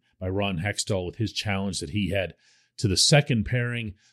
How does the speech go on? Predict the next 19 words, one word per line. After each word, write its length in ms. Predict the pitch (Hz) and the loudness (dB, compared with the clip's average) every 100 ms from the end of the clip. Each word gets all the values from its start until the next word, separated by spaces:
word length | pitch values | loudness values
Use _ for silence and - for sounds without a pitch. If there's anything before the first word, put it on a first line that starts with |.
| - | -6
of 160 | 92 85 | -4 0
John 340 | 110 107 98 | 2 2 2
Marino 380 | 95 107 104 104 | 0 -2 -2 -4
and 100 | 92 | -6
Marcus 360 | 90 87 - | -8 -10 -10
Pettersson. 600 | - 131 127 123 - 113 | -4 2 2 2 0 -2
Pettersson, 420 | - 127 123 - 104 | -2 0 0 0 -2
of 80 | |
course, 220 | - 104 95 | -4 -6 -6
has 80 | |
been 160 | 87 85 | -6 -4
really 280 | 101 107 101 | 0 2 0
good. 240 | 104 104 | -2 -4
Marino's 440 | 90 104 117 107 - | -2 0 0 0 -2
kinda, 260 | 113 107 | -2 -2
eh, 560 | 104 117 143 143 135 135 | 0 0 2 0 -2 -6
he's 200 | 120 101 | -4 -2
getting 240 | 131 123 | 0 2
better. 400 | 98 107 123 117 | 4 4 4 2